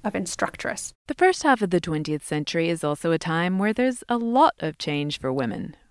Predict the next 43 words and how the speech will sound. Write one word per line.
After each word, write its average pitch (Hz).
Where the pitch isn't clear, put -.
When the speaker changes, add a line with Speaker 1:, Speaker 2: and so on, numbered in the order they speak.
Speaker 2:
Women 165
got 175
the 214
vote 240
in 165
America 151
in 147
nineteen 151
twenty. 143
They're 220
even 285
starting 269
to 262
go 254
out 254
to -
work, 247
something 165
that 151
really 160
takes 156
off 151
a 151
few 156
decades 156
later 233
during 180
World 165
War 160
Two. 220
But 330
they're 233
still 285
expected 226
to 196
be 165
the 160
ones 156
feeding 151
their 143
families 226
and 202
even 254